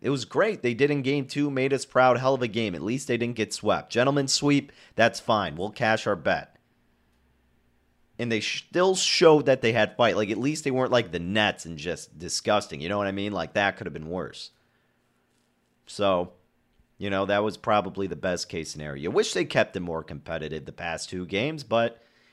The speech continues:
you know, I, they're exhausted. They don't have depth. And now you're losing Caruso and LaVine. It's just gonna get worse before it gets better.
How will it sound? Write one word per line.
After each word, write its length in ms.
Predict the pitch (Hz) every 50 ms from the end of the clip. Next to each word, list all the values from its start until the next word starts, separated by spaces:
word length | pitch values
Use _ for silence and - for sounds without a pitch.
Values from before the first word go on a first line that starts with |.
| _ _
you 60 | 95
know, 260 | 95 110 123 135 143
I, 280 | 139 120 120 120 120 120
they're 180 | 113 127 127 123
exhausted. 560 | 113 98 - 123 123 147 156 180 - 98 78
They 100 | 82 82
don't 160 | 92 107 113
have 260 | 113 110 90 80 -
depth. 380 | - 120 127 120 - - _ _ _ _ _ _ _ _ _ _ _ _ _ _ _ _ _ _ _ _ _ _ _ _ _ _ _ _ _ _ _ _ _ _ _ _ _ _
And 120 | 80 82 85
now 160 | 95 110 117
you're 180 | 131 127 123
losing 420 | 117 117 127 127 120 110 117 113 107
Caruso 560 | - - 104 104 110 117 120 - - 123 117
and 80 | 113 110
LaVine. 380 | 101 92 78 101 107 107 107
It's 180 | 95 85 - -
just 220 | - 98 92 -
gonna 160 | - 101 92
get 160 | 90 95 92 -
worse 260 | 85 87 87 85 -
before 360 | - - - - 90 90 85
it 60 | 78
gets 180 | - 85 73 -
better. 360 | - - 80 73 65 60 -